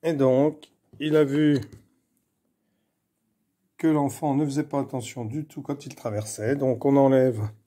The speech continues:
les deux pastilles et elles sont gagnées par le joueur. Et on continue. Donc, on commence soit rouge, soit vert, peu importe. Donc ici, descendre du côté de la route, hein.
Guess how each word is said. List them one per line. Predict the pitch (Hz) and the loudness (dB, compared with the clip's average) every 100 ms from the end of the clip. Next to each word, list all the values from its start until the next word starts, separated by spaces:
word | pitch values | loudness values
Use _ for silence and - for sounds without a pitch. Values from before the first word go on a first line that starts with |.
| _ _ _ _ _ _ _ _ _ _ - - - | _ _ _ _ _ _ _ _ _ _ -20 -14 0
les | 156 | 2
deux | 147 147 | 4 2
pastilles | 127 120 - 120 131 160 165 - - - | 2 -2 -2 -2 4 4 2 -4 -12 0
et | 165 | 2
elles | 175 | 2
sont | 151 165 | 2 0
gagnées | 160 165 156 | 2 2 0
par | 156 | 0
le | 151 | 2
joueur. | 139 131 127 127 127 - _ _ _ | 0 0 0 0 -2 -12 _ _ _
Et | 151 | -2
on | 156 | -2
continue. | 151 156 - 143 135 131 - _ _ _ - _ - | -2 -4 -2 0 0 -2 -10 _ _ _ -20 _ -6
Donc, | 123 107 | -4 -2
on | |
commence | 113 117 110 104 | 0 2 2 0
soit | - 127 | 0 0
rouge, | 101 123 131 | 2 0 -2
soit | - 101 | -4 -2
vert, | 101 131 | -2 -2
peu | - 131 | 0 0
importe. | 123 117 113 110 - _ _ _ _ _ _ _ - | 0 -2 -4 -6 -14 _ _ _ _ _ _ _ -10
Donc | 123 110 135 | -8 -6 -8
ici, | 113 - 135 | -6 -4 2
descendre | 123 127 - 135 123 110 | 2 2 2 0 2 -2
du | 120 | -4
côté | - 117 120 | -6 -6 -4
de | 107 | -4
la | 95 | 0
route, | 113 160 - | 0 0 -2
hein. | 110 | -4